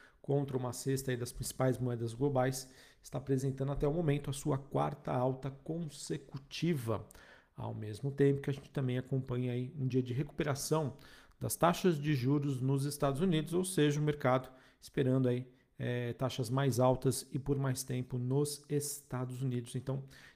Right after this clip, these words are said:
importante é ressaltar esses pontos. O Bitcoin recua mais de dois por cento nesta manhã,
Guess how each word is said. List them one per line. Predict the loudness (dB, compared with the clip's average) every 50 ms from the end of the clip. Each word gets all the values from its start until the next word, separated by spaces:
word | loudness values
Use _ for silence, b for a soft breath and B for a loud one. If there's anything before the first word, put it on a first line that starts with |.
| B B
importante | -8 -4 -4 -4 -2 -2 -4 -4 -2 -2
é | -4
ressaltar | -2 -2 -2 -2 -4 -4 -6 -4 -4 -4 -4
esses | -4 -4 -4 -4 -4 -4
pontos. | -4 -10 -14 -14 -14 -14 -18 -20 -20 -20 B B B B B B B B
O | 4
Bitcoin | 4 4 4 0 0 2 4 6 6 6 4 0 -2 -2
recua | 0 0 0 0 2 4 4 4 4
mais | 4 2 0 0 2 0 -2
de | -2 -2
dois | -2 0 0 -2 0
por | 0 0 0
cento | 0 0 0 0 0 0 0 0
nesta | 0 0 0 0 -2 -2
manhã, | 0 2 2 2 2 0